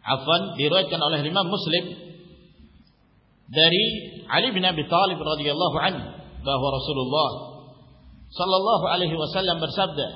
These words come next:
"Khairu nisaiha Maryamu bintu Imran wa khairu nisaiha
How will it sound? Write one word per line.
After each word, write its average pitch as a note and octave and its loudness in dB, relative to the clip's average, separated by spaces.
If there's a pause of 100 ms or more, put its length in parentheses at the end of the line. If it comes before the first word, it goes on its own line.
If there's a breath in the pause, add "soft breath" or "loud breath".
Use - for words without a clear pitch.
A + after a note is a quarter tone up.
(840)
"Khairu F#3+ 2
nisaiha E3 2 (640)
Maryamu D#3+ 0
bintu D3+ -2
Imran C3+ 0 (1200)
wa D#3+ 4 (140)
khairu F#3+ 2
nisaiha E3+ 2